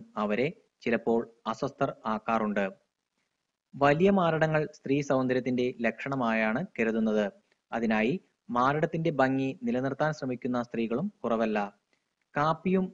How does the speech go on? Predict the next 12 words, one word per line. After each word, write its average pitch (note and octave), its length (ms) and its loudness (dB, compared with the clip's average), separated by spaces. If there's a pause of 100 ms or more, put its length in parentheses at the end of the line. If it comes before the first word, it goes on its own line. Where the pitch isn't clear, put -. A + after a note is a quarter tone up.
(140)
മാരടവും C#3+ 580 2
തമ്മിലൊരു A#2+ 380 0 (100)
ബന്ധമുണ്ട്. G#2+ 480 -2 (460)
അതുകൊണ്ടാണ് A#2 540 0 (420)
കാപ്പിയുമായുള്ള D3 800 0 (240)
അമിതപ്രേമം B2+ 640 0 (200)
ഒഴിവാക്കുന്നതാണ് B2+ 920 0
സ്ത്രീകൾക്ക് A2+ 540 -4 (240)
നല്ലത് A#2 400 -2 (220)
എന്ന് A2+ 220 -2
പറയുന്നത്. G#2+ 500 0 (840)
അമിതമായി F#3 520 2